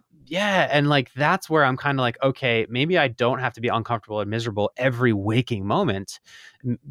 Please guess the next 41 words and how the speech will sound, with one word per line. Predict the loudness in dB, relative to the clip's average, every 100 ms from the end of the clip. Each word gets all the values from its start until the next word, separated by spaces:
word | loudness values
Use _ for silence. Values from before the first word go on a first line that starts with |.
| -6
there's | -2 -2
probably | 0 -2 0 0
a | 0
balance | 0 -4 -6 -4
here." | -6
So | -4 0
that's | 0 -2
kinda, | -2 0 4 2
like, | 2 0
I | 0
wouldn't | -2 -6 -6
necessarily | -6 -6 -4 -2 -2
say | -2 -2
researching, | -2 -2 -4 -4 -4 -4
but | 0
that's | 0 2
the | 0 0 -4 -20 _
kind | -2 0
of | 2
area | 2 4 4
of | 2 2
life. | 0 0 -2
A-, | -4
and | 0
like | 0
I | 0
said, | 0 -2
I've | -2
downsized | -2 0 0 -4
the | -6
company | -6 -4
a | -2
little | -2 0
bit | -2 -2
just | -12 -14
to |
slow | -8 -2 0
down. | 2 0 0
And, | -4 -8 _ -20 _ _
um, | -4 -2 -4 -8
uh, | -6